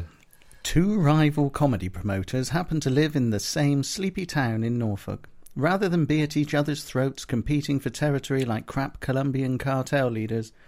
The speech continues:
we have joined together with the joint aim of banging on about the U K comedy scene through the lens of also living in an idyllic English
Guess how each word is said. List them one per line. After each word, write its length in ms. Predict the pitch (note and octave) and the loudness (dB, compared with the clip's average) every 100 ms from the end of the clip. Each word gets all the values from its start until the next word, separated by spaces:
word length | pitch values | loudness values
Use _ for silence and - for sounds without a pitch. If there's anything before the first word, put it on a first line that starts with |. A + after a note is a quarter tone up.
| - - - | -20 -20 -2
we 100 | G3 | 2
have 120 | G#3 | 2
joined 340 | D3 F#3 D#3+ D3 | 4 4 4 4
together 460 | C3+ C3 G#2+ F2 - - | 2 2 0 -4 -6 -2
with 160 | D3 D#3 | 0 0
the 60 | |
joint 360 | D3 D#3+ D3+ D3 | 2 4 4 2
aim 300 | B2+ G#2 G2+ | 2 0 -4
of 160 | G#2 - | -4 0
banging 320 | C3+ C#3 C#3 | 2 4 4
on 200 | A#2 G2+ | 2 -2
about 260 | G2+ A2+ - | -2 -4 -2
the 80 | |
U 160 | B2 D3+ | 2 2
K 240 | D3 D3 | 2 -4
comedy 340 | D3 D#3+ C3+ G#2+ | 0 0 0 -2
scene 380 | - G2+ F#2+ - - - | -4 -4 -4 -10 -18 -14
through 220 | - E3+ | 0 2
the 80 | F3+ | 4
lens 300 | E3+ C#3+ B2+ | 2 4 2
of 100 | C#3 | 2
also 300 | E3+ E3 F3 | 0 0 0
living 420 | E3+ C3+ G#2 F#2 - - B2+ | 0 -2 -4 -6 -12 -10 -4
in 100 | A#2 | -2
an 100 | A2+ | -2
idyllic 580 | A2 A2+ D3 D3 D3+ - - | -2 0 0 0 -6 -16 -4
English 520 | F#3+ C3+ F#2+ - | 0 0 -2 -8